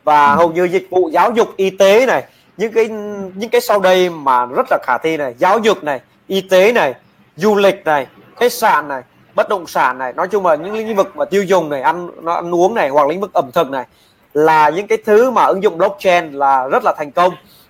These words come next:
Speaker 1: Còn tiền mã hóa hiện nay ứng dụng về thanh toán chỉ là một cái ngách nhỏ trong cái ứng dụng về blockchain thôi.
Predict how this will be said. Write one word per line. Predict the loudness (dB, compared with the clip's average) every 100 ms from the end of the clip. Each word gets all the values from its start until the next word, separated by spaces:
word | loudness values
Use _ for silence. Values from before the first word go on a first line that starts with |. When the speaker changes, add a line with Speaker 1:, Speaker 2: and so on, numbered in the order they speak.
| -2
Speaker 1:
Còn | -2 -2 0
tiền | 0 0 -4 -12
mã | 0 0
hóa | 2 2 2 2 0
hiện | -2
nay | -2 0
ứng | 0 -2
dụng | -6 -6
về | -10
thanh | -8 -6
toán | 0 0 0
chỉ | -6
là |
một | -8 -8
cái | -4
ngách | -4 -2
nhỏ | 0 0
trong | 0 -2 -2
cái | 0 0
ứng | 0 -2
dụng | 0
về | 2
blockchain | 2 2 0 0
thôi. | 2 2